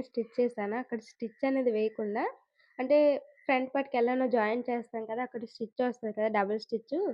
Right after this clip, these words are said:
మరి ఎందుకు ఇక్కడ స్టిచ్ అని చెప్పి వేయరు. అప్పుడు ఏంటంటే ఇక్కడ ఖర్చు అనేది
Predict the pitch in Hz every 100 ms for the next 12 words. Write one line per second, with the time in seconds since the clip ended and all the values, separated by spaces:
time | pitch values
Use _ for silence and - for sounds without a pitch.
0 | - - _ - 240 240 233 240 240 220
1 | 220 - 226 220 226 220 208 202 311 277
2 | 208 180 - _ _ _ - 233 247 247
3 | 254 247 262 294 240 262 262 226 - 269
4 | 247 220 233